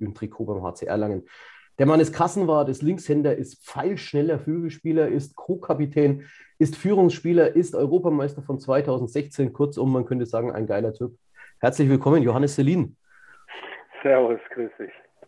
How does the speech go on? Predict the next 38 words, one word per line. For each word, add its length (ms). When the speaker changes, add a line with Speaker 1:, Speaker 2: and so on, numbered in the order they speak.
Speaker 1:
Äh, 200
Johannes, 360
was 140
habe 80
ich 80
vergessen 300
in 40
meiner 220
Aufzählung? 520
Speaker 2:
Du 80
hast 140
viel 180
zu 80
viel 200
erwähnt. 380
Speaker 1:
Viel 140
zu 140
viel 180
erwähnt. 180
Was 140
hat 80
dir 60
am 80
besten 240
Speaker 2:
Viel 100
zu 60
Speaker 1:
gefallen? 300
Speaker 2:
viel. 120
Speaker 1:
Was 140
hat 80
dir 60
am 60
besten 200
gefallen, 320
der 80
geile 260
Typ, 220
oder? 240